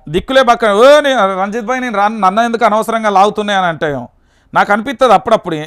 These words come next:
ఈ వీళ్ళే చెప్తా ఉంటే, ఇవన్నీ చూస్తా ఉంటే, తెలంగాణ రాష్ట్ర వ్యాప్తంగా కనీసం ఇవన్నీ చూస్తా ఉంటే భయం అవుతుంది కావచ్చు. తెలంగాణ రాష్ట్ర ప్రజలందరికీ కూడా తెలియదు కదా. ఇవన్నీ, ఇవన్నీ చూస్తా ఉంటే భయం అవుతుంది కావచ్చు నాకు తెలిసి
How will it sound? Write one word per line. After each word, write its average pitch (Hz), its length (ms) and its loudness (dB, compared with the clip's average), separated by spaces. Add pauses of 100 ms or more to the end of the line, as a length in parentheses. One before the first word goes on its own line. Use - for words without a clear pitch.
ఈ 165 360 -6 (300)
వీళ్ళే 202 380 0
చెప్తా 180 380 -2
ఉంటే, 233 240 -4
ఇవన్నీ 214 300 -2
చూస్తా 202 340 -2
ఉంటే, 175 460 -4 (460)
తెలంగాణ 262 520 2
రాష్ట్ర 226 320 2
వ్యాప్తంగా 214 480 -2
కనీసం 220 680 -4 (1500)
ఇవన్నీ 190 360 -2
చూస్తా 233 400 2
ఉంటే 214 260 -2
భయం 208 300 0
అవుతుంది 247 300 -2
కావచ్చు. 170 320 -4 (180)
తెలంగాణ 220 440 0
రాష్ట్ర 185 280 0
ప్రజలందరికీ 190 580 -4
కూడా 185 160 -2
తెలియదు 175 320 0
కదా. 156 340 -2 (640)
ఇవన్నీ, 226 380 -2
ఇవన్నీ 240 300 -2
చూస్తా 240 400 -2
ఉంటే 233 220 -2
భయం 202 300 0
అవుతుంది 220 280 -4
కావచ్చు 143 240 -6
నాకు 135 160 -4
తెలిసి 127 320 -10